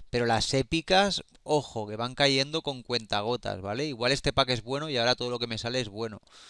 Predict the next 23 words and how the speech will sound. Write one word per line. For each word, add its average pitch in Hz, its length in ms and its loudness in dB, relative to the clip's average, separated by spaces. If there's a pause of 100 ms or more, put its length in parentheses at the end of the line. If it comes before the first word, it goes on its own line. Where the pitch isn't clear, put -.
(580)
Pero 120 160 2
ya 131 160 4
con 151 160 2
esa 135 300 4
épica, 196 600 2 (180)
oye, 120 460 -4 (560)
esto 143 260 -4
es - 120 -4
una 120 160 -2
mierda, 101 500 -4
tío. 98 320 -10 (560)
Pero 110 200 -4
bueno, 117 280 -2
tengo 120 200 -4
esa 107 240 -2
épica, 107 400 -10
tío. 104 180 -12
Ya 117 160 -2
por 131 140 -2
eso 139 160 -4
subiré 117 340 -4
el 110 80 -2
vídeo. 101 380 -12